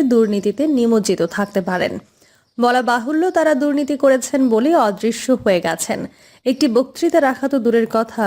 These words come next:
প্রকাশ্যেই আসতে সাহস করছেন না তারা, কারণ প্রকাশ্য বক্তৃতা বিবৃতি দিলে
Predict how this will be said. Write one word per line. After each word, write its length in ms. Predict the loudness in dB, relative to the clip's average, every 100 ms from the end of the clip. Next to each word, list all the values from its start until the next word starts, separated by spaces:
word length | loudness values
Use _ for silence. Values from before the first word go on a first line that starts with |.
| -2
প্রকাশ্যেই 680 | -4 -2 -2 -2 -4 0
আসতে 340 | 0 -2 -4 -4 -2
সাহস 380 | -2 -4 -2 -6
করছেন 420 | -4 -4 -4 -4
না 120 | -4 -4
তারা, 280 | -2 -2 -4 -8 -20 -14 -2
কারণ 240 | 0 0 0
প্রকাশ্য 420 | 0 2 0 0 0
বক্তৃতা 500 | 0 -2 -4 0 0
বিবৃতি 460 | 0 0 0 0
দিলে 280 | 0 2 2